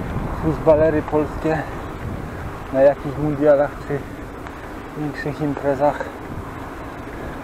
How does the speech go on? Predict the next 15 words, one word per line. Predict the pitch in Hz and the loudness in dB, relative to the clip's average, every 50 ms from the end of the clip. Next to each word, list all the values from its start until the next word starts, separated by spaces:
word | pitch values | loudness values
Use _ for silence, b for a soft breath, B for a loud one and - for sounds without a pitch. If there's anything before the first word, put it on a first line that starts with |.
| - - - - - - - - - - - - - - - - - - - - - - 123 | -10 -10 -10 -10 -10 -10 -10 -10 -10 -10 -10 -10 -10 -8 -8 -8 -8 -8 -8 -8 -8 -2 -2
to | 135 | 0
mnóstwo | 135 147 160 170 160 - - - - 139 127 120 120 | 2 2 2 2 2 0 -4 -6 -2 0 0 2 4
aut | 123 117 110 | 2 2 2
z | - - - - - 131 | -2 -8 -10 -8 -4 -4
fanami | 127 123 123 120 117 113 110 110 113 113 110 | -2 0 0 -2 -2 -4 -4 -6 -4 -4 -4
jeździ. | 110 107 - 107 110 107 - - - - - - - - - - - - - - - - - - 117 | -6 -6 -8 -8 -8 -8 -10 -10 -10 -12 -12 -12 -10 -10 -10 -10 -10 -8 -8 -8 -8 -8 -8 -2 2
A | 120 | 4
jak | 127 131 127 | 4 6 4
jest | 135 127 - - - - - - - - - - - - - - - - - - - - - - - - | 2 2 0 -4 -8 -10 -10 -10 -10 -10 -10 -10 -10 -10 -10 -10 -10 -10 -10 -8 -8 -6 -6 -6 -6 -2
święto | - 151 160 160 151 - 165 147 | 2 2 2 2 4 2 2 4
państwowe | - 151 143 139 135 - - - 156 156 143 147 151 139 - - - - - - - - - - - - - - - - - - - - - - | 6 6 6 6 4 -2 -2 2 2 4 6 6 4 4 2 -4 -4 -6 -6 -6 -4 -6 -6 -6 -6 -6 -6 -6 -6 -4 -4 -4 -4 -2 0 2
przy | 175 160 | 4 6
nieprzyleżytości | 165 175 170 - - - 180 175 175 175 151 135 - - 208 214 202 - - - - - 196 180 - - - - - - - - - - - - - - - - - - - - - 160 | 8 8 6 6 6 4 6 8 10 8 8 8 6 8 8 8 8 6 6 6 6 8 8 6 8 6 6 6 6 6 6 6 6 6 6 6 6 6 6 6 6 6 6 6 6 6
jedenastego | 160 165 170 165 175 170 - - - 180 165 180 180 | 6 6 6 6 6 6 6 6 6 6 8 8 6
listopada | 175 160 - - 190 175 - 202 202 190 190 180 170 | 6 4 6 6 6 6 8 6 6 8 8 6 6